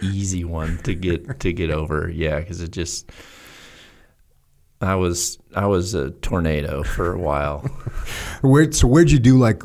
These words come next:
Speaker 2: the bulk of your, like, when you were in, let's say, like, sixth, seventh, eighth, when you start actually, you know, figuring out the world and all that, what, where are you then?
Speaker 1: Um, it would have been Illinois. We, we were in the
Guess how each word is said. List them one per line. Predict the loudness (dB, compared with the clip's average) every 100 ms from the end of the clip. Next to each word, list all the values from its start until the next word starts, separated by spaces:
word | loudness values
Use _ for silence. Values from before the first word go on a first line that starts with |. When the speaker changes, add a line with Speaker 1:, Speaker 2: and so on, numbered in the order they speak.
| 2
Speaker 2:
the | 2
bulk | 4 2 2 2
of | 2 4
your, | 2 4
like, | 0 -2 -4 -8 -16 -18 -6
when | 2 6
you | 8
were | 8 8
in, | 6 6 2 -4 0
let's | 2 4
say, | 2
like, | 2 0 2
sixth, | 2 2 4
seventh, | 2 4 2
eighth, | 2 2 0
when | 2
you |
start | 4 4 4 0
actually, | 0 2 2 2 4 4 2 0
you | 0
know, | 2 0
figuring | 0 0 0 0
out | 0 0
the | -2
world | -2 0 0 -2 -2
and | -4 -4 -10 -4
all | 2 2
that, | 2 0
what, | 0 2
where | 4 4
are |
you | 4 4
then? | 2 0 -8 -20 _ _ _ _ _ _ _ _ 0
Speaker 1:
Um, | 2 2 2 4 4 4 2 0 0 0 -2 -6 -8 0
it | 4
would | 4
have | 4
been | 4
Illinois. | 4 4 2 2 2 -2 -6 -16 -16 -6
We, | -2 0 0
we | -4 0 2
were | 4 4
in | 2
the | 2 2 0